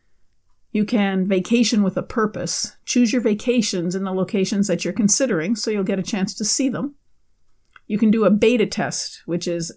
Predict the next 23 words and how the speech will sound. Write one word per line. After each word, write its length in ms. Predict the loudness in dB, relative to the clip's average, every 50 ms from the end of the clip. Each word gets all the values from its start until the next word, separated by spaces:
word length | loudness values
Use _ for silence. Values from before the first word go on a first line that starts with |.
| _
an 120 | -2 -2 -2
extended 600 | 2 2 2 4 4 6 6 6 6 6 4 4
vacation, 560 | 2 0 2 2 0 0 0 0 0 -2 -2
basically, 640 | -2 -2 -4 -4 -4 -6 -6 -4 -4 -4 -4 -4 -4
six 420 | -2 0 0 0 0 0 -2 -2 -2
to 80 | -2
eight 240 | -2 0 0 0 0
weeks 360 | -2 -2 -2 -2 -4 -4 -4
or 120 | -2 0 2
more 360 | 2 2 2 0 0 -2 -2
if 160 | -2 -2 -4
possible, 600 | -6 -4 -4 -4 -4 -4 -6 -4 -6 -6 -8 -10 _ -20 -20 _ _ _ _ _
and 100 | -4 -2
actually 360 | -2 -2 -2 0 0 2 2 2
live 260 | 4 4 4 4 4
as 80 | 4
a 80 | 2 2
local 500 | 2 2 2 2 2 2 0 0 -2 -2
in 100 | 0 -2
the 80 | -2 -4
place 280 | -4 -4 -4 -2 -4
you're 100 | -4 -4
considering. 640 | -4 -4 -4 -2 -4 -4 -6 -6 -8 -8 -10 -10